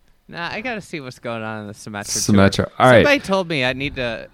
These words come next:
Speaker 1: I, I need to provide results when something's, uh, you know, event of the week.
Speaker 2: Well, let's do that on Monday.
Speaker 1: Okay.
Speaker 2: All right, sponsor content. Speaking of, it's time for the Friday birthday
Speaker 1: This
Speaker 2: read.
Speaker 1: is
Speaker 2: Spons-
Speaker 1: sponsored content. This is an advertisement.
Speaker 2: We're clearly marking it. Sponsor content.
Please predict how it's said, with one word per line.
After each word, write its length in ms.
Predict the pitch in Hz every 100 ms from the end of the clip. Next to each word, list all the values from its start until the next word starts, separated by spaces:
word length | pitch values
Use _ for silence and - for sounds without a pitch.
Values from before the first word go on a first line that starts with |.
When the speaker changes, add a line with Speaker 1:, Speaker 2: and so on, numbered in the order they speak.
| -
Speaker 1:
I, 220 | 135 110
I 80 | 147
need 220 | 139 156
to 220 | 135 113 -
provide 400 | - 120 120 117
results 580 | 107 107 - 139 - -
when 180 | 110 104
something's, 520 | - 90 104 73 -
uh, 280 | 101 92 87 - _
you 80 | 113
know, 160 | 101
event 280 | 95 101 104
of 100 | 92
the 80 | 95
week. 320 | 92 90 - -
Speaker 2:
Well, 160 | 123
let's 220 | 127 131 -
do 120 | 131
that 140 | 117
on 120 | 95 85
Monday. 400 | 78 - - - - _ _ -
Speaker 1:
Okay. 340 | 139 123 98 _ _ _ - - -
Speaker 2:
All 100 | -
right, 180 | 110 90
sponsor 400 | - 131 135 156
content. 600 | - 120 117 101 76 -
Speaking 420 | - 120 107 98
of, 260 | 80 - - _
it's 100 | -
time 220 | - 120
for 140 | 107 113
the 80 | 98
Friday 340 | 107 101 95
birthday 420 | 85 92 92 -
Speaker 1:
This 120 | 95
Speaker 2:
read. 140 | 92 -
Speaker 1:
is 80 | 233
Speaker 2:
Spons- 160 | 110
Speaker 1:
sponsored 380 | 160 147 - 131
content. 580 | - - - - 123 101
This 180 | 123 -
is 140 | 151
an 100 | 147
advertisement. 760 | 139 143 123 110 104 95 - -
Speaker 2:
We're 140 | 120
clearly 480 | - - 147 147 143
marking 420 | 131 131 127 104
it. 240 | 82 - -
Sponsor 460 | - 123 120 -
content. 600 | 110 117 104 - - -